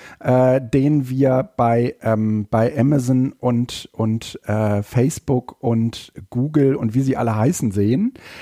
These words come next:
ähm, wo, äh, e-, eventuell auch Kon-, wo auch Kontrolle, nicht eventuell, wo auch Kontrolle eine große Rolle spielt, aber im Sinne, äh, in, in einem ökonomischen Sinne. Also es geht darum, sozusagen die,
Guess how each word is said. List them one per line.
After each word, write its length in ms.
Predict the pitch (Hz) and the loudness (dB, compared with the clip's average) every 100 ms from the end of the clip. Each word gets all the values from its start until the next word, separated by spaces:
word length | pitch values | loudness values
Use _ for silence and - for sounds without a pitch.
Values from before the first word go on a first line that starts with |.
| 147 - | -12 -2
ähm, 460 | 135 131 135 139 - - _ | 2 4 2 0 -6 -20 _
wo, 420 | 113 113 147 175 - - | -4 2 2 2 -4 -4
äh, 260 | 131 135 - | -2 -2 0
e-, 180 | 143 - _ | -2 -2 _
eventuell 580 | - 127 135 196 165 143 - | -2 2 2 2 0 0 2
auch 360 | 147 - - | 0 0 -4
Kon-, 220 | - 143 - | -2 -2 0
wo 240 | 131 156 _ - - - | -2 -2 _ -20 -18 -2
auch 280 | 127 208 | 0 2
Kontrolle, 460 | - 147 - 123 196 | 0 -2 0 0 2
nicht 140 | 131 | 0
eventuell, 500 | 127 113 120 123 160 | 0 -2 -2 -2 -2
wo 60 | 143 | -2
auch 220 | - 127 | -2 -4
Kontrolle 440 | - 107 - 127 208 | -4 -4 0 2 2
eine 120 | 143 | 0
große 260 | 120 160 104 | -2 -2 0
Rolle 240 | 110 180 | 0 0
spielt, 540 | - - 123 269 - - _ _ _ _ - - - - - | -2 0 0 0 -4 -18 _ _ _ _ -20 -20 -20 -20 -6
aber 440 | 120 202 156 165 - | 0 2 2 0 -2
im 160 | 147 147 | 0 0
Sinne, 420 | 117 247 175 254 - _ _ _ - | 2 2 2 0 -4 _ _ _ -2
äh, 160 | 143 147 | 0 0
in, 100 | 147 175 | -2 -2
in 160 | 143 160 | -2 0
einem 200 | 143 156 | 0 -2
ökonomischen 560 | - 151 202 185 120 | 0 0 0 0 -2
Sinne. 260 | 104 92 - _ _ _ _ | -4 -6 -8 _ _ _ _
Also 220 | - 127 135 | -2 0 0
es 140 | - | 0
geht 160 | 175 180 | 0 0
darum, 460 | 151 139 156 156 - | 0 0 -2 -4 -6
sozusagen 960 | 131 151 135 131 131 139 139 139 113 | -6 -4 -2 0 2 2 2 0 -2
die, 400 | 135 131 127 131 | -2 0 0 -2